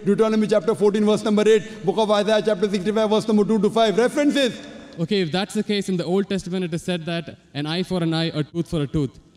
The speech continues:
Speaker 2: But what did Jesus Christ say? If somebody slaps you, show him the other side. Now what is, is, isn't that like a defying of the law?
Speaker 1: No,
Speaker 2: Isn't
Speaker 1: it's
Speaker 2: that a
Speaker 1: not
Speaker 2: correction?
Speaker 1: defying.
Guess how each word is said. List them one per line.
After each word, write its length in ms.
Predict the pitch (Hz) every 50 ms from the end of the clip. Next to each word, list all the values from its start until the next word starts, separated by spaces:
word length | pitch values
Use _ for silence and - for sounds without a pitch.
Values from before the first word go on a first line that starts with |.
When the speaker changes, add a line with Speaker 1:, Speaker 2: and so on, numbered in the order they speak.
| - _
Speaker 2:
But 100 | - 147
what 100 | 147 165
did 100 | 185 185
Jesus 240 | 156 185 185 175 -
Christ 280 | - 180 160 156 - -
say? 220 | 151 123 117 110 - - _ -
If 80 | 139 -
somebody 300 | - 170 175 190 185 175
slaps 360 | - 180 185 180 170 - -
you, 80 | 170
show 180 | 156 - 180 175
him 120 | 175 175
the 80 | 165 165
other 120 | 160 160
side. 360 | 151 - 151 135 120 110 120 113 120 147
Now 120 | 143 147
what 140 | 160 180 180 185
is, 100 | 170 - - -
is, 160 | - 165 175 147 147 160 156
isn't 140 | 160 175 165
that 140 | 170 185 180
like 120 | 180 175
a 300 | 165 160 147 135 131 127 - _ _ _ _ -
defying 360 | 151 147 - 160 170 185 190
of 100 | 185 165
the 80 | 160 170
law? 220 | 175 180 208 220 - - _ _ _ _ _ - - _ - - - -
Speaker 1:
No, 360 | 175 202 247 277 294 294 285
Speaker 2:
Isn't 140 | 254 208 208
Speaker 1:
it's 20 |
Speaker 2:
that 100 | 277 277
a 40 | -
Speaker 1:
not 120 | - -
Speaker 2:
correction? 280 | - 262 262 247 220
Speaker 1:
defying. 20 | 190